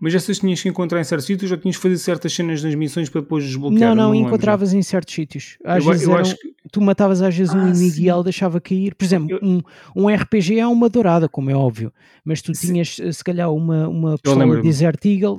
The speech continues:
Speaker 2: que é, que matava com
Speaker 1: Sim.
Speaker 2: um tiro e era, e era das douradas.
Speaker 1: Eu depois usava, eu, eh, de vez em quando apanhava e depois usava, eh,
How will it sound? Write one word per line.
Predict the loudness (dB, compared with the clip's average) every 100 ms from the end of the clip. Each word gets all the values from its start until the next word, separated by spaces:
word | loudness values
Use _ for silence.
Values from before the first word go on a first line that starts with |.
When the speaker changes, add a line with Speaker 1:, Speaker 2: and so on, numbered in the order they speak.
| -8
Speaker 2:
que | -6
é, | -4 -4
que | -6 -8 -4
matava | -4 -2 -2
com | 0
Speaker 1:
Sim. | 4 4
Speaker 2:
um |
tiro | 4 -2 -2
e | -2
era, | -2 -4 -6
e | -8
era | -6 -4
das | -4 -4
douradas. | -2 -2 0 0
Speaker 1:
Eu |
depois | 0 0
usava, | 2 2 0
eu, | 0 2 2 2
eh, | -2 -4
de |
vez | -4
em | -2
quando | -4
apanhava | -2 -2 -2
e |
depois | -2 -4
usava, | -4 -4 -4
eh, | -4 0 0